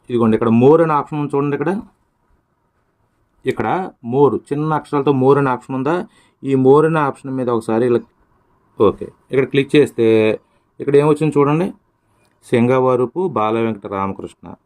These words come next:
నా పూర్తి అడ్రస్ అనమాట, నా డోర్ నెంబరు జంగారెడ్డిగూడెం, ఆంధ్రప్రదేశ్, వెస్ట్ గోదావరి, పిన్ కోడ్, the near government college దగ్గర, తర్వాత ఫోన్ నెంబరు,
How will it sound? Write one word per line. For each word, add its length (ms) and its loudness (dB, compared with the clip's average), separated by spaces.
నా 140 -4
పూర్తి 500 -8
అడ్రస్ 260 -4
అనమాట, 300 -4
నా 300 -4
డోర్ 380 0
నెంబరు 480 -2
జంగారెడ్డిగూడెం, 920 -2
ఆంధ్రప్రదేశ్, 800 -2
వెస్ట్ 280 -2
గోదావరి, 640 0
పిన్ 180 -4
కోడ్, 280 2
the 100 0
near 240 4
government 440 0
college 380 -4
దగ్గర, 420 -4
తర్వాత 220 -4
ఫోన్ 340 0
నెంబరు, 500 0